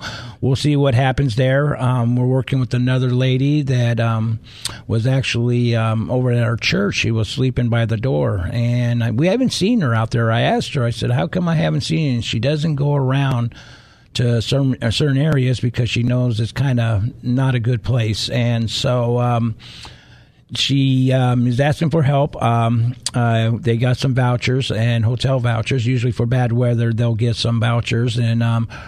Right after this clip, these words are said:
her and a girl named Bunny and them, we helped them get, um, put in a hotel. So, um,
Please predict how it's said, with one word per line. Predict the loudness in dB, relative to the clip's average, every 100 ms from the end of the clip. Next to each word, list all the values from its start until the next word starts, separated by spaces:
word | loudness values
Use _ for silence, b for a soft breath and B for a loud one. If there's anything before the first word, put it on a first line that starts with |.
| B
her | -2 2 2 2 0
and | 0 0 0
a | 0
girl | 0 2
named | 2 2 0
Bunny | 0 2 2 2
and | 2
them, | 2 0 0 0
we | 0 2 2 2
helped | 2 0 0
them | -2
get, | 0 -2 -2 -2
um, | -2 0
put | 0 0
in | 0
a |
hotel. | 0 0 0 0 -2
So, | -2 0 0 0
um, | 0